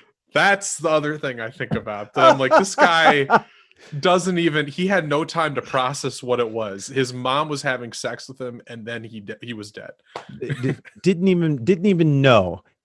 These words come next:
Speaker 2: that
Speaker 1: Right.
Speaker 2: it was real. It was just like, "Mom, oh," <laughs> and then death.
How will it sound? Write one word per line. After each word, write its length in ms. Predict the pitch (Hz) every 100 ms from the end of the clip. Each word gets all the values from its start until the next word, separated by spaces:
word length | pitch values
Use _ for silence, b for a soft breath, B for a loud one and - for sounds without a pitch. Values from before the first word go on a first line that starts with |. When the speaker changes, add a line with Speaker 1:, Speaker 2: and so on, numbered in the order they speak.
| -
Speaker 2:
that 340 | 107 107 98 -
Speaker 1:
Right. 160 | 104 -
Speaker 2:
it 160 | 139 127
was 200 | 120 101
real. 460 | 110 92 82 85 -
It 80 | 123
was 140 | 117
just 180 | 120 -
like, 220 | 120 104
"Mom, 540 | 98 117 170 113 175 175 -
oh," 600 | - 120 117 156 214 - -
<laughs> 120 | 143
and 420 | 180 135 - 135 127
then 120 | 113
death. 280 | 107 90